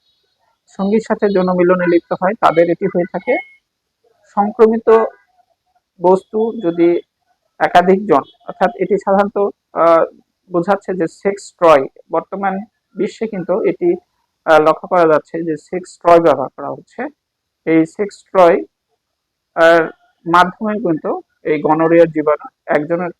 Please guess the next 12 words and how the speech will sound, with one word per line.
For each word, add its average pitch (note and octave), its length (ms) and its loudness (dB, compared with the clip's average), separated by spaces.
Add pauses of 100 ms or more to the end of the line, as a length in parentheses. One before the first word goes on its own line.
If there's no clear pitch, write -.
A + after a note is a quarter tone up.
(140)
থেকে E3 200 -8
আরেকজনের D3 500 0
দেহে D3+ 260 -2
প্রবেশ F3+ 260 -2
করতে C#3 240 -10
পারে। B2+ 300 -2 (1120)
একজন G3 280 4 (920)
গনোরিয়া G#3+ 460 4
আক্রান্ত A3+ 340 -2 (240)
পুরুষ A3 360 -4 (600)
এবং F3+ 380 2 (800)
মহিলার G#3+ 460 4